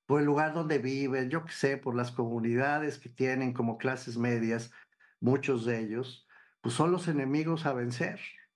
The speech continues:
¿no? Entonces, si tú tienes un país cargado de agravios, si tienes una sociedad tan lastimada como la mexicana,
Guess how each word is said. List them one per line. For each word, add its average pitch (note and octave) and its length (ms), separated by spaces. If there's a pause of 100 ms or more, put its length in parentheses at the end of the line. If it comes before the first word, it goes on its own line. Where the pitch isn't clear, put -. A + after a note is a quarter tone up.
¿no? - 240 (640)
Entonces, F3 600
si - 240
tú F#3+ 160
tienes A3 260
un G3+ 160
país E3+ 500
cargado C3+ 500
de C#3 80
agravios, B2 840
si A#2+ 160
tienes E3 280
una E3 180
sociedad C3+ 480
tan D3+ 220
lastimada C#3 720
como A2 140
la A2 120
mexicana, A#2 640